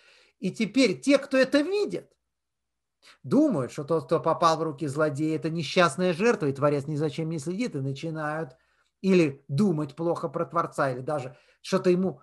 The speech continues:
Богу, высказывать такое неадекватное. И в итоге они, второй круг пошел, да, они тоже попадают в, в лапы злодея, потому что они так себя неадекватно ведут.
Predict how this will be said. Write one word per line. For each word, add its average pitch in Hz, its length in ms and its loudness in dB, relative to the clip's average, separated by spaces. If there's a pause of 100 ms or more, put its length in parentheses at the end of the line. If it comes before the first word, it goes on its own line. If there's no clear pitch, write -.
Богу, 175 260 8
высказывать 139 680 2
такое 151 380 -6 (220)
неадекватное. 175 880 4 (640)
И 196 100 -2
в 214 100 4
итоге 302 420 -2
они, 339 500 -6
второй 240 240 6
круг 143 180 -8
пошел, 127 320 -8
да, 147 260 -2
они 240 200 0
тоже 208 340 6
попадают 143 640 2
в, 131 240 -10
в 117 60 -10
лапы 139 280 -4
злодея, 156 440 -6
потому 110 300 -14
что 117 120 -18
они 113 120 -18
так 117 200 -14
себя 143 160 -6
неадекватно 147 580 -2
ведут. 240 360 -10